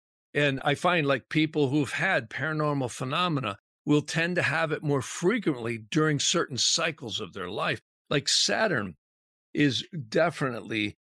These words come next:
a real timekeeper in a person's life. Just like we were mentioning earlier, Saturn is transiting over the United States moon. Well, that happens every twenty-eight and a half years. It's referred to as Sarisate.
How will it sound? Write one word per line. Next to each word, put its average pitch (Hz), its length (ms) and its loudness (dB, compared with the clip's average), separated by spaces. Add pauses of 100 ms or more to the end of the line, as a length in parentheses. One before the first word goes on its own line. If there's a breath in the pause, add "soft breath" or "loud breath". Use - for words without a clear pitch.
(240)
a 143 140 2
real 147 480 2
timekeeper 123 840 -4
in 113 200 -6
a 95 40 -8
person's - 500 -6
life. 143 160 0
Just - 200 2
like 160 160 2
we 156 200 4
were 139 100 2
mentioning 139 540 0
earlier, 151 560 2 (260)
Saturn 180 580 4
is 143 80 2
transiting 151 560 2
over 135 180 2
the 127 80 0
United 117 280 0
States - 280 0
moon. 165 240 2 (200)
Well, 143 80 -2
that 214 160 4
happens 175 340 0
every 170 240 2
twenty-eight 139 420 0
and 104 100 -4
a 107 40 -2
half 107 240 -4
years. 135 400 -4 (320)
It's - 180 -2
referred 170 520 2
to 120 260 -2 (180)
as 139 160 0
Sarisate. 135 920 0